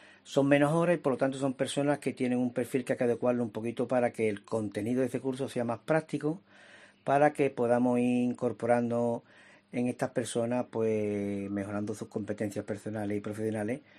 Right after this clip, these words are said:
un poquito trabajando todo el aspecto del contenido teórico práctico de lo que es en sí la profesión de camarero y camarera,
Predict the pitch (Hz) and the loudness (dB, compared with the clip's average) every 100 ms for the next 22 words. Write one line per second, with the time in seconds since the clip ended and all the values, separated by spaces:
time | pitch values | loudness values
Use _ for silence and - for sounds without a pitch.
0 | - - - 120 113 117 120 123 117 107 | -20 -20 -6 -6 -2 -4 -2 0 0 0
1 | 110 123 120 113 113 107 - 117 - 117 | -2 -4 -2 0 2 0 -2 -4 -2 -2
2 | 107 - 117 107 107 101 - 107 110 131 | -2 -4 -4 -2 0 -4 -4 -4 0 0
3 | 135 127 123 120 110 151 - 156 120 113 | 0 0 0 -2 0 0 0 -2 -2 -2
4 | 107 110 117 127 120 143 135 127 127 123 | -2 0 0 0 -2 -2 0 -2 -4 -4
5 | 143 131 131 135 127 127 127 131 143 151 | -2 -2 -2 0 0 0 0 2 2 2